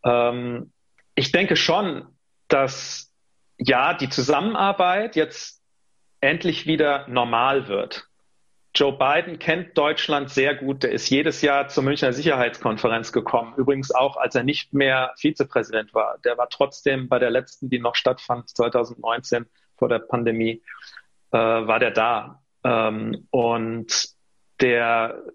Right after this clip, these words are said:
setzt ganz klar auf Diplomatie und auf Gespräche und auf Multilateralismus. Und das ist erstmal gut. Aber das heißt nicht, dass es keine unterschiedlichen Meinungen geben wird oder gibt.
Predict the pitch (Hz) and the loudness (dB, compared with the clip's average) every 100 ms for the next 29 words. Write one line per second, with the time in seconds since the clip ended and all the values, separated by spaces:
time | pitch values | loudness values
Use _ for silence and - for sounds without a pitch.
0 | _ _ _ - - 135 - - - 147 | _ _ _ -14 0 2 2 -2 -2 -2
1 | - - 131 135 131 135 135 135 127 120 | -2 0 2 2 0 0 -4 0 0 0
2 | - 151 156 160 - 123 120 120 - 117 | -2 0 0 0 0 0 0 0 -2 -4
3 | - 127 139 - 135 127 120 120 - 135 | 0 2 2 2 0 -2 -6 -6 -2 0
4 | 135 123 - 123 117 127 160 151 147 147 | 0 0 0 0 0 0 0 0 0 -2
5 | - - - - 131 151 - 139 - 131 | -10 -14 -8 0 2 2 2 0 2 0
6 | 123 135 110 - 131 156 160 170 196 - | 2 0 0 2 2 2 2 2 0 0
7 | 165 226 - 180 - - _ _ - 135 | -2 0 0 -2 -2 -16 _ _ -2 -2
8 | - 165 160 147 165 170 165 - 170 165 | 2 2 2 0 0 0 0 -2 -4 -2
9 | 131 127 127 170 202 196 180 185 202 185 | 0 0 2 0 0 0 2 0 0 -2
10 | 185 202 156 120 - 220 254 - - | -2 0 0 -2 -2 -2 -2 -4 -16